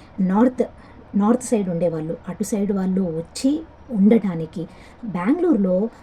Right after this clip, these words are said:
ఒక ఎక్స్‌పెన్సెస్ ఏంటి and అలాగే రెంట్ ఎంత ఉంటుంది, లీజ్‌కి ఉండాలనుకుంటే లీజ్‌కి ఎంత అమౌంట్ ఉంటుంది అనేది నేనైతే మీతో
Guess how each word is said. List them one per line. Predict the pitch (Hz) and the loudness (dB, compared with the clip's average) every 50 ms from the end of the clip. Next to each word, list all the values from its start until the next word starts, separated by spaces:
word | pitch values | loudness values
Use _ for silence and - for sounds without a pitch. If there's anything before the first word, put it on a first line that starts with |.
| - - 190 | -14 -10 -10
ఒక | 175 - - 190 - - | -8 -6 -8 -8 -6 -2
ఎక్స్‌పెన్సెస్ | - 170 - - - - - 285 311 302 - 311 294 - - 220 | -2 -2 -2 -2 -10 -2 0 2 2 2 0 -2 -4 -4 -2 -2
ఏంటి | 185 185 165 165 175 190 208 202 - 208 196 208 - - 196 190 | -2 0 0 0 2 2 2 2 0 -2 -2 -2 -4 -4 -2 0
and | 190 190 | 0 0
అలాగే | 180 175 180 180 220 226 202 175 160 156 | -2 -4 0 4 4 4 4 2 -4 -2
రెంట్ | 180 190 233 254 247 277 | 2 6 6 6 6 6
ఎంత | 233 196 190 - | 2 2 2 0
ఉంటుంది, | 208 196 190 170 165 190 170 170 165 180 175 175 170 202 185 180 | 0 0 0 0 -2 -4 -6 -4 -6 -6 -8 -8 -8 -8 -4 0
లీజ్‌కి | 190 220 247 262 277 247 - - - 269 262 277 | 2 4 4 4 4 2 -2 -6 -2 -2 0 2
ఉండాలనుకుంటే | 247 208 190 185 190 185 185 185 185 - 190 175 165 220 269 - - - - - - - | 2 2 2 2 0 -2 -2 -2 -4 -4 -6 -6 -4 -4 -4 -6 -6 -20 -20 -16 -6 0
లీజ్‌కి | 185 233 285 330 320 - 254 | 2 4 4 4 4 2 -2
ఎంత | 180 170 - 214 | -2 -2 -2 -4
అమౌంట్ | 196 185 180 180 180 185 202 190 | -2 -2 -2 -2 -4 -4 -2 -2
ఉంటుంది | 170 170 - 180 175 175 170 175 180 180 240 - - | -4 -4 -4 -4 -4 -4 -4 -2 -4 -4 -4 -4 -2
అనేది | 202 190 190 180 175 175 294 349 | 0 2 2 2 0 0 0 2
నేనైతే | 277 190 175 175 170 - - 247 | 2 2 2 0 -4 0 2 2
మీతో | 214 165 - 370 480 | 2 2 2 0 0